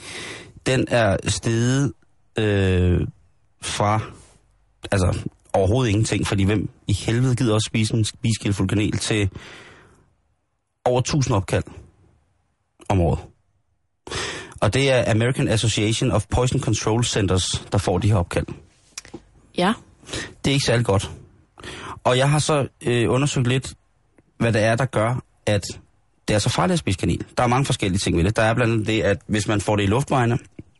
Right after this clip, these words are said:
Speaker 1: så kan det forårsage betændelse, øh, i de luftveje.
Speaker 2: Mhm.
Speaker 1: Det kan også,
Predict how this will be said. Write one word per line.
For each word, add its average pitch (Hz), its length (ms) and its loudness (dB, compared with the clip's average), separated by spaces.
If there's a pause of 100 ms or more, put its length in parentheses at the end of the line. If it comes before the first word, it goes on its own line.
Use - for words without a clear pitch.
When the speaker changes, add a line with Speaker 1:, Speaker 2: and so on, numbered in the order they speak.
(640)
Speaker 1:
så - 120 -6
kan 104 160 0
det 104 80 -2
forårsage 110 340 0
betændelse, 165 480 0 (920)
øh, 104 240 2
i 107 60 2
de 110 120 2
luftveje. 123 480 2 (260)
Speaker 2:
Mhm. 208 240 2 (960)
Speaker 1:
Det 131 100 0
kan 170 200 2
også, - 440 0